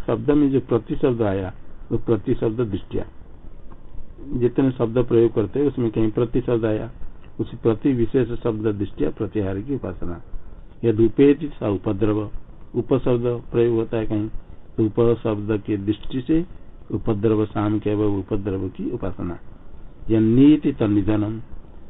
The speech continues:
साम के अवयव निधन, उसकी उपासना नि शब्द दृष्टिया। भाष्य में यद उदिति स उद्गीत,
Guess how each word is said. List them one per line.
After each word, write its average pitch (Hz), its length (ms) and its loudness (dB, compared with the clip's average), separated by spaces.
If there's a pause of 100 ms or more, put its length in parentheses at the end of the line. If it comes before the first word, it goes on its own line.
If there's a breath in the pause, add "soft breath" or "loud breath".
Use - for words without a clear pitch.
(160)
साम 110 260 2
के 117 120 0
अवयव 110 340 4
निधन, 123 500 0 (460)
उसकी 110 260 0
उपासना 135 520 0 (360)
नि 139 220 8 (100)
शब्द 104 220 0
दृष्टिया। 104 500 -4 (2250)
भाष्य 117 320 0
में 104 160 6
यद 110 200 4
उदिति 120 380 2
स 131 100 0
उद्गीत, 104 440 2